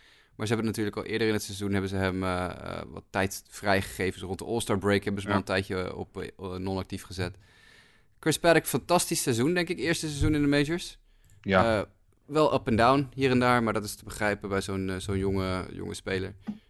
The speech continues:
Speaker 1: Ik, eh, ik verwacht veel van Chris Paddock volgend jaar. Wat het, eh, wat, wat jullie?
Speaker 2: Ja, je, ik, ik ben altijd, eh, toch altijd even kijken naar zijn, zijn tweede seizoen. Want op een gegeven moment, de, de league gaat je,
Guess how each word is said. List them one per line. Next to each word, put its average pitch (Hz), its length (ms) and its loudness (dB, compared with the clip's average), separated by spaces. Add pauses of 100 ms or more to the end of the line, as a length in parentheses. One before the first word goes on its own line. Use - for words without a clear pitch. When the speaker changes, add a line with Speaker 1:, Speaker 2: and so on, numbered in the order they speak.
(120)
Speaker 1:
Ik, 147 180 -6
eh, 160 100 0
ik 165 100 2
verwacht 156 320 0
veel 139 240 6
van 127 160 -2
Chris 120 200 -4
Paddock 107 240 0
volgend 101 260 -6
jaar. 98 140 0
Wat 104 100 -2
het, 110 140 -12
eh, 110 140 -4
wat, 107 160 -6
wat 101 140 -6
jullie? 98 300 -4 (680)
Speaker 2:
Ja, 131 180 10
je, 156 480 6 (500)
ik, 175 200 0
ik 170 140 2
ben 180 140 10
altijd, 185 380 6
eh, 147 300 8 (140)
toch 220 220 8
altijd 175 320 6
even 160 500 8 (680)
kijken - 320 6
naar 151 100 8
zijn, 147 360 4
zijn 147 240 6
tweede 160 320 8
seizoen. 135 380 6
Want 110 240 4 (260)
op 131 120 8
een - 60 0
gegeven 170 200 8
moment, 131 240 10
de, 131 80 10
de 127 80 12
league 175 220 10
gaat 151 260 6
je, - 140 -2